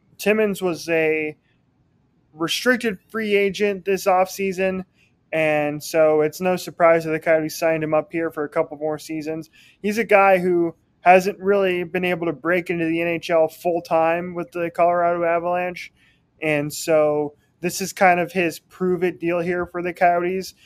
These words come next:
'cause he's gonna play a lot of minutes here for the team this year. He's gonna probably play in the top four for the Coyotes, uh, very valuable as a right-handed defenseman. So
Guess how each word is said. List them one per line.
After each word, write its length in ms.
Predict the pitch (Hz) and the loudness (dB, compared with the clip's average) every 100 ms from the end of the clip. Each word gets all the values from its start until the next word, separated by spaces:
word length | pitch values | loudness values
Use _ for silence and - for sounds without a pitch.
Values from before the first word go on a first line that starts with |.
| _ - | _ -8
'cause 120 | 165 | -2
he's 160 | 226 | 0
gonna 160 | 226 180 | 2 0
play 180 | 190 160 | 2 2
a 80 | 117 | 0
lot 420 | 110 127 156 156 | -2 2 4 4
of 60 | |
minutes 320 | 151 143 131 - | 0 -4 -4 -6
here 140 | 139 | -8
for 120 | - | -4
the 60 | 143 | -6
team 320 | - 147 139 | -6 -8 -6
this 220 | 143 - | -8 -6
year. 240 | 151 147 - _ _ _ | -4 -4 -8 _ _ _
He's 180 | - 156 | -12 -4
gonna 180 | 196 185 | 0 0
probably 460 | - 170 190 202 190 | 2 6 6 6 0
play 260 | - 190 | 2 0
in 60 | 190 | 0
the 100 | 170 | -2
top 320 | 190 180 - | 2 2 2
four 480 | - 170 180 190 190 _ _ _ | -4 -2 0 0 -4 _ _ _
for 80 | 175 | -2
the 140 | 175 | 0
Coyotes, 560 | 190 180 185 190 190 - 165 | 4 4 4 -2 -6 -6 2
uh, 420 | 156 151 147 143 - - | 4 6 4 0 -6 -2
very 360 | 185 185 180 | 2 2 0
valuable 500 | 165 165 185 170 175 | 4 4 4 2 2
as 160 | 170 156 | 0 0
a 140 | 151 135 | -10 0
right-handed 480 | 151 170 175 180 170 | 2 2 0 -4 -4
defenseman. 500 | 165 175 170 180 170 | -4 -6 -6 -10 -4
So 220 | 165 | -2